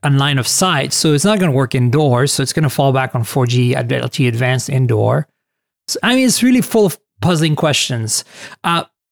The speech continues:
I think they're gonna sell it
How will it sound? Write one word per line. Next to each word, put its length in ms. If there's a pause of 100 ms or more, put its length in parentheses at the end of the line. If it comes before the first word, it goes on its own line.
(200)
I 180
think 240
they're 100
gonna 360 (600)
sell 320
it 180